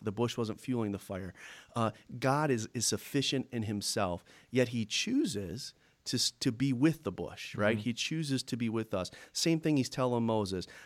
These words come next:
Speaker 1: "I don't need you, but I'm, I'm gonna use you. Um, and I'm gonna be with you." And, and that's that whole covenantal relationship. And I think the providence of God plays so heavily into that covenantal relationship. Number one,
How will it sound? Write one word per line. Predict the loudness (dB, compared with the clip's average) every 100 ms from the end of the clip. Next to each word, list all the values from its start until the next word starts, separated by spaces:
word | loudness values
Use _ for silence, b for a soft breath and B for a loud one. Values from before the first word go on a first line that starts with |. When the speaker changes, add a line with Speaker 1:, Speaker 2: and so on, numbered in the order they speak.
| B
Speaker 1:
"I | 0
don't | 2 2 2
need | 2 -2 -4
you, | -4 -4 -8 _ _ _ _ 0
but | 2
I'm, | 2 0 0
I'm | 0 2
gonna | 2 0
use | 0 -2 -2 -4
you. | -8 -12 -18 _ _
Um, | -2 0 0 -2 b b b
and | 0 2
I'm | 2
gonna | 2 2 2
be | 0
with | 2 0 0 -6
you." | -10 -14 -20 _ -6
And, | -2 -2 -4 b -2
and | 2
that's | 2 0
that | -6
whole | -6 -2 -2 -2
covenantal | -4 0 0 0 0 0 -2
relationship. | 0 0 0 -2 -4 -4 -4
And | -6
I |
think | -4 -4
the | -6
providence | -6 -4 0 2 2 0
of | -4 -4
God | -4 -2 -6 -10 B B B
plays | 2 4 4
so | 0 -4
heavily | -4 -2 0 0 -2 -8 _ b b b
into | 2 4
that | 0 -2
covenantal | -4 -2 2 0 0 -2
relationship. | 0 0 0 -2 -4 0
Number | 2
one, | 2